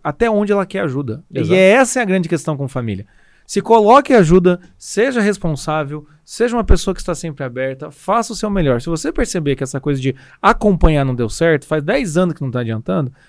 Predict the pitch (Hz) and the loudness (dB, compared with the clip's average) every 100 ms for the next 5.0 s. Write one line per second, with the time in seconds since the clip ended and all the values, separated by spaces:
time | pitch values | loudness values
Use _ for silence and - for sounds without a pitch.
0 | - - 180 165 190 180 175 - - 185 | -8 -4 -2 -4 -6 -2 -2 -2 -2 -2
1 | 185 147 151 - - - - 123 - _ | 2 4 2 4 2 0 -4 -4 -6 _
2 | _ _ _ - 214 214 180 196 151 160 | _ _ _ -2 -2 2 0 2 0 0
3 | 185 214 196 - 180 175 160 160 180 294 | 0 0 -2 -4 -6 -4 -2 0 0 2
4 | 214 226 214 180 160 147 127 117 131 | 2 4 4 4 2 0 -2 -4 -6